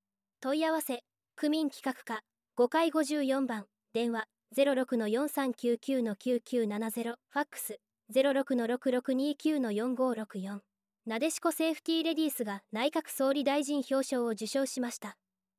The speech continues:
区内で犯罪防止に取り組む女性ボランティア団体、なでしこセーフティーレディースが、多年にわたる活動を評価され、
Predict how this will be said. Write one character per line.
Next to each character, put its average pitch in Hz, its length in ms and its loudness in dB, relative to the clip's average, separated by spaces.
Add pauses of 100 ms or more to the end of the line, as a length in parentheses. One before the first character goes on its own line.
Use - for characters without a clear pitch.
(160)
区 359 160 0
内 349 180 2
で 233 100 2
犯 262 240 -2
罪 311 220 2
防 285 160 2
止 285 140 -4
に 277 100 0
取 269 180 -2
り - 40 -4
組 240 180 -2
む 185 60 -6
女 202 120 -6
性 277 260 0
ボ 285 100 0
ラ 294 120 0
ン 311 60 -2
テ 302 120 -2
ィ 294 60 2
ア 294 40 0
団 277 180 0
体、 202 240 -10 (480)
な 214 100 -2
で 285 120 4
し - 100 -6
こ 330 100 4
セ 311 200 2
ー 294 40 0
フ - 80 -10
テ 311 120 0
ィ 311 80 2
ー - 20 0
レ 294 100 2
デ 285 80 0
ィ 277 40 2
ー 247 40 0
ス - 220 -10 (200)
が、 208 180 -4 (520)
多 233 140 0
年 285 200 4
に 311 120 2
わ 302 80 4
た 320 100 2
る 294 120 2
活 247 240 -8
動 262 200 4
を 285 60 2
評 285 220 0
価 254 120 -6
さ 214 140 -8
れ、 196 160 -10